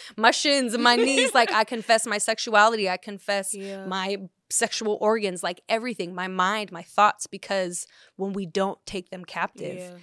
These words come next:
Speaker 1: the enemy runs rampant with them.
Speaker 2: For sure.
Speaker 1: And if we're not conscious of it, then we're like, "God, why did you do this to me? Why is my life not what I thought?"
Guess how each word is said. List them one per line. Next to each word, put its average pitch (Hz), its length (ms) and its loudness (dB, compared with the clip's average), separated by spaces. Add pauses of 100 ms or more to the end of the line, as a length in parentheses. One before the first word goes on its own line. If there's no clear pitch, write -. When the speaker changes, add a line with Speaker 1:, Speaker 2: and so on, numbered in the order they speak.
(140)
Speaker 1:
the 196 200 -6
enemy 202 340 -4
runs 180 420 -6 (320)
rampant 190 580 -4
with - 180 -18
them. - 140 -12
Speaker 2:
For 180 40 -12
sure. 180 320 -14
Speaker 1:
And 220 140 -4
if - 100 -10
we're 233 60 -4
not 220 180 0
conscious 240 400 -2
of 165 140 -2
it, 143 240 -8 (840)
then 226 160 -4
we're 233 120 0
like, 214 320 0 (360)
"God, 269 280 4
why 269 200 2
did 294 180 -8
you 302 80 -8
do 330 140 -4
this 370 200 -8
to 214 60 -8
me? 175 120 -8
Why 208 240 2
is 247 100 -8
my 247 120 -2
life 240 260 -2
not 233 180 -4
what 226 100 -4
I 208 60 -2
thought?" 247 460 -2